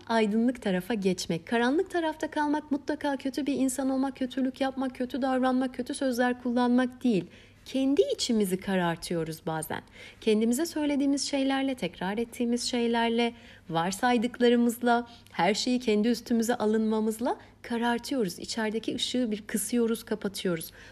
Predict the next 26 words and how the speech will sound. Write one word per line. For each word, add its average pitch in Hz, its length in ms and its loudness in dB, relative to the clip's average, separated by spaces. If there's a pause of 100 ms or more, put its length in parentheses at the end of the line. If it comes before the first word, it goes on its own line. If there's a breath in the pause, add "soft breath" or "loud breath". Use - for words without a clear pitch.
(120)
Bunu 311 200 6
fark 320 440 0
edip 254 200 -2 (400 loud breath)
birazcık 254 480 4
daha 240 160 0
aydınlık 233 580 2
tarafa 190 380 -4 (140)
geçebilmek. 170 600 -2 (300 loud breath)
Pratik 330 420 -2
yapmak, 247 440 0 (160)
bu - 60 -20
kitapta 277 440 -2
da 226 80 -2
söylediği 196 600 -2
gibi 190 280 -6 (280 loud breath)
çok 349 260 -2
etkili 302 460 -2
bir 294 60 -4
şey. 311 300 -4 (360 loud breath)
İlk 330 380 2
üç, - 320 -4
beş, 302 300 0
on 302 280 4
denemede 277 440 2
hemen 262 480 2
vazgeçmeyip 269 800 0